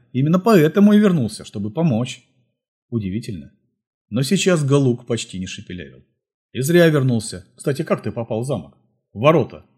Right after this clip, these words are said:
должны быть закрытыми», взглянул Дариус на тёмное небо за окном.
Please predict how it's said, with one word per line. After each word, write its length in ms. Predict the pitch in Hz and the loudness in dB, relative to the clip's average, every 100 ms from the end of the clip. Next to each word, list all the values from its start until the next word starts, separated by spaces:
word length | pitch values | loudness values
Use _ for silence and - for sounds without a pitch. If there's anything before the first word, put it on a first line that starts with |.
| _ | _
должны 300 | 107 104 104 | -8 -6 -6
быть 140 | 92 | -8
закрытыми», 580 | 87 90 131 131 87 - _ _ _ | -12 -10 -8 -8 -10 -14 _ _ _
взглянул 300 | 120 107 92 | -4 -2 -2
Дариус 440 | 107 131 120 - _ _ | 0 0 -2 -8 _ _
на 120 | 110 | -8
тёмное 320 | 107 95 92 | -4 -4 -4
небо 300 | 92 87 80 | -4 -6 -10
за 160 | 90 101 | -14 -12
окном. 360 | 131 92 69 | -12 -14 -16